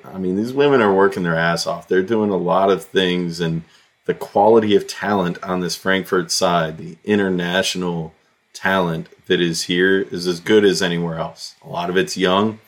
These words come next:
a lot of it's still developing, um, but it's something we've talked about for two years or three years now since the merger. Uh, once they hit,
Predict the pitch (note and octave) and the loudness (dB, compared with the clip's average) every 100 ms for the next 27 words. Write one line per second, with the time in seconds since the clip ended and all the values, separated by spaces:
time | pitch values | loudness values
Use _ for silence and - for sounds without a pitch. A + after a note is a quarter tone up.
0 | _ _ - F2 F2 F2 E2+ - F2+ D#2+ | _ _ -6 -2 0 0 -2 -2 -2 -2
1 | D#2+ F2 F2 F#2 G2+ F#2 F2+ - _ _ | -4 -2 2 2 2 0 -2 -8 _ _
2 | _ _ F2+ E2 E2 E2 - F2+ E2+ - | _ _ -2 0 -2 -4 -2 0 0 0
3 | G2+ F#2 G2 F#2 F#2 F2+ F#2 F#2 F2 F2 | 0 0 -2 0 0 0 0 0 0 -2
4 | E2 - F2 - A2 G#2+ F#2+ G2 G2+ G2 | -4 -4 -6 -2 0 0 2 2 0 -2
5 | E2+ - G2 G2 G2 F#2+ F2 E2 E2 - | -6 -2 -2 2 2 2 -2 -4 -4 -6
6 | F2 - F2 F#2 G2+ E2+ E2+ - _ _ | -6 -6 -2 2 2 0 -6 -8 _ _
7 | _ _ E2+ E2+ - F2+ F#2 G2+ - - | _ _ 0 2 0 -2 0 0 -2 0
8 | F2 F2 G2 G2+ B2 | 2 2 4 4 4